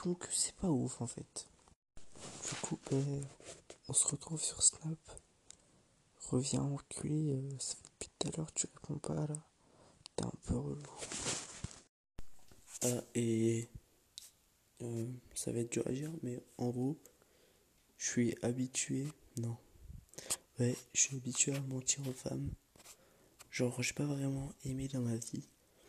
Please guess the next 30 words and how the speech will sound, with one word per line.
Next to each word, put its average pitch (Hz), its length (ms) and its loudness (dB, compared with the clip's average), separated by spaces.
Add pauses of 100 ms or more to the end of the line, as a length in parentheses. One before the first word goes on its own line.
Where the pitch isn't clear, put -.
(260)
Pourtant, - 300 -4
j'ai - 160 -2
tout - 100 -8
le 123 80 0
temps 135 140 -4
dit 127 80 -2
je - 200 -2
t'aime. 151 300 -4 (2000)
Et - 60 -10
puis - 140 -2
ça, 127 80 0
c'est - 180 4
vrai. 117 200 0 (880)
Et 110 680 4 (420)
toi, 127 280 4
Zéro 117 280 4
Van, 135 140 0 (220)
tu - 180 -2
commences 127 320 0
à - 60 2
t'apprécier - 480 2
de - 60 -8
plus 131 240 -4
en 127 80 -2
plus. - 140 -8 (140)
Genre, - 260 -14 (760)
genre, - 280 -4
tu - 100 4
sais 143 80 0
que 110 440 0